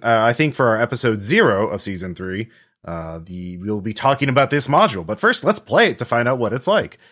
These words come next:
Uh, so we have, uh, a few guests with us because this is recommended for four,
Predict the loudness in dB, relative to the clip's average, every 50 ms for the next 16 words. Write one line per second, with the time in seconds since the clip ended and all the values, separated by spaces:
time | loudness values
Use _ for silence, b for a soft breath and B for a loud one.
0 | b b b b _ -10 -8 -6 -6 -6 -8 -6 -4 -2 0 0 0 0 -2 0
1 | 2 2 4 4 6 6 6 4 2 0 -4 -10 -16 -12 -8 -6 -6 -4 -4 -6
2 | -6 -6 -6 -6 -8 -6 -2 -2 0 0 0 2 2 2 2 0 -4 -8 -6 -6
3 | -6 -2 -2 -2 -2 -2 -4 -8 -12 -10 -8 -10 -10 -8 -6 -6 -6 -4 -6 -2
4 | 0 0 0 0 0 -2 0 0 0 -2 -2 -4 -4 -6 -6 -4 -4 -2 0 2
5 | 4 4 2 2 -2